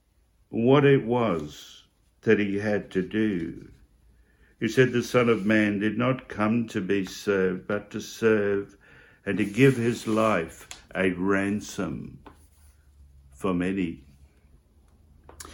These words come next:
A ransom was a price that had to be paid to set a slave or a debtor free.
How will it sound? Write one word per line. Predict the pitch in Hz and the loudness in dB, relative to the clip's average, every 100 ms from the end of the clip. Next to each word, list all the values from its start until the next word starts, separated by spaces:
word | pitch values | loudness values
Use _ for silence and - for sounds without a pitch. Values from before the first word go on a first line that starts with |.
| - - - | -18 -18 0
A | 143 | 2
ransom | 156 185 214 220 - - 120 127 151 | 6 8 8 8 4 4 4 4 2
was | 139 131 | 0 4
a | 135 | 4
price | - 135 131 131 127 | 4 4 6 6 2
that | 120 - | 0 2
had | 120 143 127 | 6 4 4
to | |
be | 113 117 | 0 0
paid | 110 - 151 151 120 104 87 92 95 - - - - - | 0 -2 0 4 4 2 -2 -8 -16 -20 -20 -20 -20 -6
to | - 127 | 0 0
set | - 139 120 | 4 4 4
a | 110 | 2
slave | - - 123 131 135 123 110 95 95 | -4 -6 0 4 4 4 4 2 2
or | 104 | 4
a | 104 | 4
debtor | 95 90 117 107 95 | 2 2 4 4 2
free. | 92 - 101 95 92 85 92 - | -2 -2 2 4 4 0 -6 -10